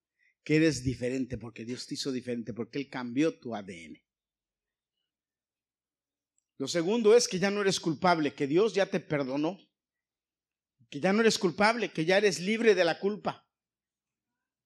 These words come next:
Lo tercero es que tampoco tienes ya el nivel de esclavo, ahora eres hijo. Ahora eres hijo.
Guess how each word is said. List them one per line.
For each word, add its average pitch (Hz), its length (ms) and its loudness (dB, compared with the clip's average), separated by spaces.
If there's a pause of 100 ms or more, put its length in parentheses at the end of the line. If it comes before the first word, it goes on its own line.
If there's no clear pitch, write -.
(400)
Lo 175 180 2
tercero 220 400 2
es 247 100 2
que 240 100 2
tampoco 247 480 6
tienes 254 300 2
ya 254 160 6
el 247 220 0
nivel 220 340 4
de 240 60 12
esclavo, 240 720 4
ahora 208 300 4
eres 214 240 2
hijo. 220 300 2 (3500)
Ahora 214 300 6
eres 214 280 4
hijo. 247 480 8